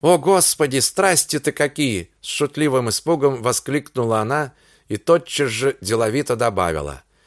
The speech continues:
«Наше вдовье дело такое. Бирюка боятся в лес не ходить». Григорий взглянул на неё.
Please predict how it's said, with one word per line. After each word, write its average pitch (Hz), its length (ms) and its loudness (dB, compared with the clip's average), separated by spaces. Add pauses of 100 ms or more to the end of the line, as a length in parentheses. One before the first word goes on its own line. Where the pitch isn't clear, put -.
(220)
«Наше 185 400 0
вдовье 165 480 2
дело 165 340 2
такое. 143 680 0 (500)
Бирюка 170 520 2
боятся 160 580 2
в 135 60 0
лес 180 340 2
не 120 100 -2
ходить». 90 580 -2 (920)
Григорий 151 500 2
взглянул 120 600 0
на 123 100 -4
неё. 98 440 -4